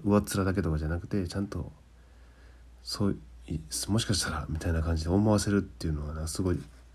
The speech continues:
いいことなのかな、いい傾向なのかなと思いますね。うん。まあ、今回の鳥貴族とか、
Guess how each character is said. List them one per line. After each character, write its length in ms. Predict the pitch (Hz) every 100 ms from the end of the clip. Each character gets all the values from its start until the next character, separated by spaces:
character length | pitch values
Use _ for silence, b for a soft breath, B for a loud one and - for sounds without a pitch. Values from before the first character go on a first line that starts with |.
| -
い 140 | - 85
い 40 |
こ 140 | 78 92
と 80 | 82
な 60 |
の 100 | 71
か 100 | 71
な、 140 | 76 69
い 320 | 76 80 80
い 60 |
傾 220 | - 101 92
向 140 | 95
な 80 | 76
の 80 | 76
か 120 | 85
な 120 | 92
と 80 | 73
思 140 | 71
い 40 | 80
ま 120 | -
す 140 | -
ね。 160 | 80 82 - - - B B B B - -
う 40 |
ん。 300 | 90 85 92 - - - B B B B B B B B - - -
ま 180 | 123 110
あ、 40 |
今 180 | 107 120
回 140 | 117
の 100 | 90
鳥 180 | 80 98
貴 80 | 92
族 540 | 85 78 78 76 - - -
と 80 | 71
か、 240 | 78 71